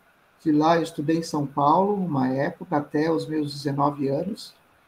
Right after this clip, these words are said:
Meu pai foi transferido pra trabalhar em São Paulo, então nós deixamos Caxambu e fomos pra São Paulo,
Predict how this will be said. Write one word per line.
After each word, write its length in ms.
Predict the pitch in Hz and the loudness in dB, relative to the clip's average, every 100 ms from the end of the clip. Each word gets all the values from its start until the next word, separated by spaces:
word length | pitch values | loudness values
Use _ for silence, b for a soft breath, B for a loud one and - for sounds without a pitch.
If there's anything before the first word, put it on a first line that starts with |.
| _ _ _ _ - | _ _ _ _ 0
Meu 180 | 151 | 0
pai 180 | 147 165 | 4 2
foi 160 | 160 156 | 2 -4
transferido 540 | 151 147 151 151 147 | -4 -2 4 4 4
pra 120 | - | -2
trabalhar 520 | 139 - 147 139 147 143 | -6 -6 -6 -2 0 0
em 40 | |
São 220 | 147 139 | -2 -12
Paulo, 440 | 131 143 147 180 170 | -4 0 0 0 -4
então 200 | - 147 | -6 -8
nós 140 | 139 | -6
deixamos 400 | 143 139 143 143 | -8 -6 -8 -8
Caxambu 380 | - - 143 151 | -14 -18 -10 -10
e 40 | |
fomos 240 | 147 147 147 | -8 -12 -10
pra 140 | 143 | -14
São 200 | - 156 | -14 -16
Paulo, 440 | 151 151 170 233 | -2 2 4 2